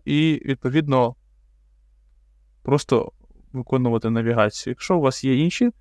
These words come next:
пристрої по типу реєстраторів чи домофонії, вони також будуть відображатися, будуть показувати, які на них камери. Якщо це все хік, воно все буде гарно працювати. Ну і фішкою,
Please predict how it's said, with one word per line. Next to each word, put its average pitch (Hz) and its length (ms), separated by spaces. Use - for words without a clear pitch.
пристрої 123 480
по 113 140
типу 113 480
реєстраторів 127 960
чи - 340
домофонії, 127 520
вони 139 200
також 120 260
будуть 117 200
відображатися, 139 680
будуть 123 200
показувати, 117 580
які 113 160
на 113 80
них 113 140
камери. 170 480
Якщо 135 200
це - 140
все 120 180
хік, - 360
воно 117 220
все 123 200
буде 120 200
гарно 117 380
працювати. - 640
Ну 262 180
і 180 420
фішкою, 117 680